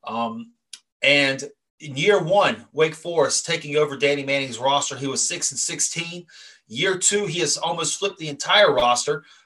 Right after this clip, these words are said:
uh, keeping only Isaiah Mucius as the only holdover from the Danny Manning era on this team. He started the year off six and one,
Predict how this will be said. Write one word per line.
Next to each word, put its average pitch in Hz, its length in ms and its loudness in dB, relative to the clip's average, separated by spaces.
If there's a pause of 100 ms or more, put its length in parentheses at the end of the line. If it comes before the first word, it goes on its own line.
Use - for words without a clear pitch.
uh, 135 320 -2
keeping 151 260 -8
only 160 260 -2
Isaiah 147 380 4
Mucius 156 380 -2
as 127 100 -10
the 135 80 -4
only 143 160 -2
holdover 139 420 2
from 131 100 -16
the 120 80 -10
Danny 135 220 -2
Manning 131 300 -8
era 135 260 2
on 131 120 -10
this 131 160 -8
team. 135 320 -8 (100)
He 160 160 -2
started 208 340 6
the 185 80 -2
year 190 200 2
off 175 280 2
six - 440 2
and 180 120 -4
one, 160 420 2